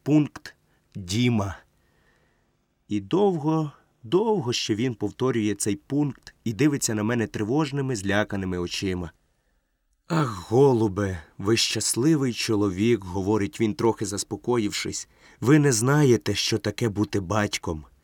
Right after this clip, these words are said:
Ви не знаєте, що то за страшне чуття, як воно не піддається ніякому контролеві,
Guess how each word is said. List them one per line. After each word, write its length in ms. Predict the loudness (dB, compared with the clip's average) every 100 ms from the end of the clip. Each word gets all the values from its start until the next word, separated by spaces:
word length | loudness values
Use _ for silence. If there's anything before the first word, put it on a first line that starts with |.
| _ _ _ _ _
Ви 160 | 4 6
не 140 | 6
знаєте, 540 | 4 4 8 6 6 0
що 260 | 2 0
то 120 | 2 2
за 140 | 2
страшне 540 | 0 0 -2 2 0
чуття, 800 | 0 -2 -2 -2 6 8 8 4 -2 _ _ _ _ _ _ 0
як 220 | 2 4
воно 240 | 4 6
не 120 | 6 4
піддається 720 | 0 2 4 8 6 6 2
ніякому 680 | 2 4 6 6 4 2
контролеві, 880 | 2 0 2 6 8 8 8 2 -6